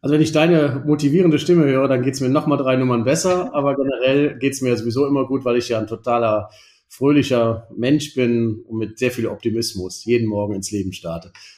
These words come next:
Danke. Also die Freude ist ganz meinerseits. Ich freue mich gigantisch, mit dir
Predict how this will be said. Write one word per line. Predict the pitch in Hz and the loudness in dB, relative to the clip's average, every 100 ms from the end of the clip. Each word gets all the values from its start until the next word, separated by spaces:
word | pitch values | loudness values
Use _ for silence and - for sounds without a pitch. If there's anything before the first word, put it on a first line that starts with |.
| - - | -20 -12
Danke. | 123 143 98 85 | -4 -4 -4 -8
Also | - 170 160 | -2 2 2
die | 160 | 4
Freude | 170 185 | 2 2
ist | 175 | 2
ganz | 160 175 | 0 2
meinerseits. | 175 123 110 - | 2 2 0 -4
Ich | - | -8
freue | 131 131 | -4 -4
mich | 123 | -4
gigantisch, | 123 123 127 123 - | -6 -4 -2 -4 -6
mit | 104 | -4
dir | 113 110 104 | -2 -4 -8